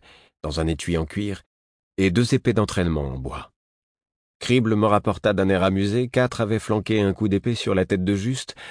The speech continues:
avant que lui-même eût le temps de mettre un pied à terre,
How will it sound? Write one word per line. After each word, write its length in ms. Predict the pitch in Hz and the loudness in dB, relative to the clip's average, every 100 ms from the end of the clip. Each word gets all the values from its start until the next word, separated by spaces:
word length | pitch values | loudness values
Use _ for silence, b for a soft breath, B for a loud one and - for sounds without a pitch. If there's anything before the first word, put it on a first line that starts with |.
| B | B
avant 240 | 113 110 120 | 0 2 4
que 100 | 113 | 4
lui-même 520 | 107 120 123 127 123 | 4 4 6 4 4
eût 40 | |
le 140 | 110 104 | 2 2
temps 200 | 117 104 | 0 2
de 80 | |
mettre 260 | 92 95 - | 2 0 -2
un 60 | 85 | -4
pied 180 | - | -2
à 100 | 80 | -2
terre, 440 | 76 71 65 62 | -2 -6 -6 -10